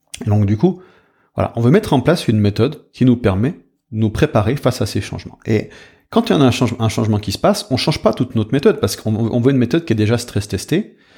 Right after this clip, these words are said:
et on, mais on se prépare à, à faire quelques modifications du style, euh, tu vois, par exemple, en ce moment, si tout le monde parle des shorts, ben, pour attirer l'attention, tu vas parler des shorts. Même si t'es contre les shorts, tu vas quand même parler des shorts.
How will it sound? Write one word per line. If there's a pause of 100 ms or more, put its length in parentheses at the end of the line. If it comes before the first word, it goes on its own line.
(420)
et
on,
mais
on
se
prépare
à, (760)
à
faire
quelques
modifications
du
style,
euh,
tu
vois,
par
exemple,
en
ce
moment,
si
tout
le
monde
parle
des
shorts,
ben,
pour
attirer
l'attention,
tu
vas
parler
des
shorts.
Même
si
t'es
contre
les
shorts, (300)
tu
vas
quand
même
parler
des
shorts.